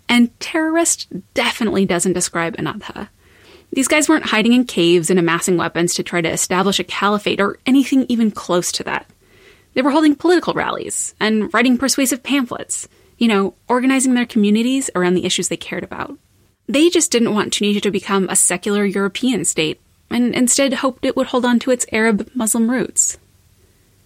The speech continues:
There's not an exact parallel with U S politics, but these guys were more of, like, evangelical Republicans than Proud Boys.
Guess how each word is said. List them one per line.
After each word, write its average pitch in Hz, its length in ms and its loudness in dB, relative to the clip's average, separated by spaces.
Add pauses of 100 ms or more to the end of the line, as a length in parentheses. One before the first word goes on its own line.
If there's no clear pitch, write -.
(260)
There's 262 180 0
not 339 160 4
an 269 100 4
exact 185 360 -2
parallel 226 380 0
with 240 140 -4
U 254 60 0
S 247 120 -2
politics, 262 580 -4 (140)
but - 140 -6
these 339 180 6
guys 339 200 -2
were 311 80 0
more 277 200 4
of, 262 100 -2
like, 247 380 -2 (200)
evangelical 277 640 2
Republicans 165 920 -4
than 170 280 2
Proud 180 360 -2
Boys. - 480 -6